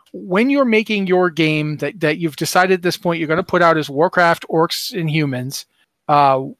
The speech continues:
you don't want the orcs to be too tied to anybody else's ideas. You don't wanna worry about, like, what Tolkien says, or what Games Workshop says, or what Dungeons and Dragons says,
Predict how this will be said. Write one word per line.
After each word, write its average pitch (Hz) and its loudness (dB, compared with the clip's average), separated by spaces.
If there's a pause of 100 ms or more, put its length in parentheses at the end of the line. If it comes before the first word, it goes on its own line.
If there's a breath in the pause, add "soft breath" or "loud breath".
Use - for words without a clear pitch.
(320)
you 180 -2
don't 202 6
want 202 2
the 185 -4
orcs 180 0
to 160 -4
be 165 -4
too 180 -2
tied 160 2
to - -6
anybody 165 2
else's 147 0
ideas. 135 -4 (240 loud breath)
You 165 4
don't 196 4 (100)
wanna 208 6
worry 180 6
about, 156 4 (120)
like, 156 -2
what 160 2
Tolkien 151 -2
says, 147 0 (280 soft breath)
or 185 4
what 180 0
Games 151 -2
Workshop 143 -2
says, 143 -2 (260 soft breath)
or 220 6
what 190 4
Dungeons 160 -2
and 156 -6
Dragons 143 0
says, 139 -4